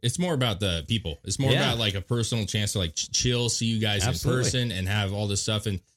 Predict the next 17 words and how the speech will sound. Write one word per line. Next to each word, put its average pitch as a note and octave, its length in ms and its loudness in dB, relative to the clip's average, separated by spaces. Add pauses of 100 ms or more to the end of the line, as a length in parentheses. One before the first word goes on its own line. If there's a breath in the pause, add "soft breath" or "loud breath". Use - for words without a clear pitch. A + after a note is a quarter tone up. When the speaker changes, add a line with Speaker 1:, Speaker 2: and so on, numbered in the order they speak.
(120)
Speaker 1:
really, D3+ 260 4
it's G2 80 -2
very, A2 220 2
very G2 200 2
loose. F#2 320 0
So G2+ 180 0
if G2 80 -2
you B2+ 100 2
guys, B2+ 260 0
if F#2 100 -6
that's C3 240 -2
interests A2 380 0
you, D#2 160 -4
go F#2+ 80 0
check - 260 -2
it F#2 80 0
out. G2+ 240 -2